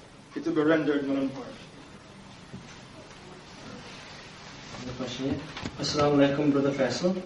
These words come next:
Speaker 2: You mentioned an ayat in the Quran about the people who will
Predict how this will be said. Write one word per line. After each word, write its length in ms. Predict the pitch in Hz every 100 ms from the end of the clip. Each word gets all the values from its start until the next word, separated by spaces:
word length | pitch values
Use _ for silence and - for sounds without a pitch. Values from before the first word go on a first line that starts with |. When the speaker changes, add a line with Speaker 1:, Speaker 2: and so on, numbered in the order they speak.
| - - - - - - -
Speaker 2:
You 100 | 135
mentioned 440 | 135 156 165 175 156
an 120 | 147
ayat 380 | 139 143 147 139
in 80 |
the 80 | 135
Quran 440 | 131 113 113 120 139 - -
about 300 | 110 123 120
the 60 |
people 380 | 120 143 143 147
who 140 | 139 127
will 320 | 123 123